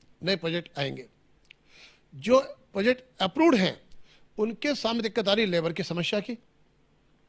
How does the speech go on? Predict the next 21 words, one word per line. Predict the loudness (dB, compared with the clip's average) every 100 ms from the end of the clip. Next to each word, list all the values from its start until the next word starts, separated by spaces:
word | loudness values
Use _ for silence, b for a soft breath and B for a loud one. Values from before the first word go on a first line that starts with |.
| _ -20 b b b
और | 0
राजनीतिक | 2 4 2 0 -2
प्रतिस्पर्धा | -2 -2 -2 2 4 4
में | 2 -6 _ _ _ _ _ _ -20 b b b
कि | -4
अधिक | 0 0 2
मजदूर | 4 4 2
कौन | 4 2
भेजता | 4 2 4 4
है, | 4 2 -2 b b _ _ _ -2
अधिक | 0 2
श्रमिक | 2 2
कौन | 2 4
लेके | 4 4 2
आता | 4 2
है, | 2 -2 -8 b b b
राज्यों | -4 2 4 4 4
में | 4 2
प्रतिस्पर्धा | 0 -4 -4 0 4 6
हो | 6
गई | 4